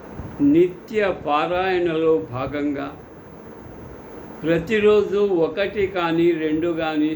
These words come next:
శ్లోకాలు చదివి మీకు వినిపించేటువంటి అవకాశం కల్పించిన ఆ శ్రీకృష్ణ పరమాత్ముని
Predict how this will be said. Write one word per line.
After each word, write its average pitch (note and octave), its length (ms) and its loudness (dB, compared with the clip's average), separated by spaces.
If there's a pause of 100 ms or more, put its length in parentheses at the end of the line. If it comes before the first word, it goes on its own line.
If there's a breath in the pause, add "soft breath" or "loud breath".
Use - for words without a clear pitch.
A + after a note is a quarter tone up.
శ్లోకాలు D3 640 -2 (100)
చదివి C#3+ 480 0 (1600)
మీకు G3 480 4 (380)
వినిపించేటువంటి F#3+ 1300 0 (380)
అవకాశం E3+ 680 0
కల్పించిన D3 720 -2 (1500)
ఆ D#3+ 40 6 (280)
శ్రీకృష్ణ F3+ 680 0 (100)
పరమాత్ముని D3+ 880 0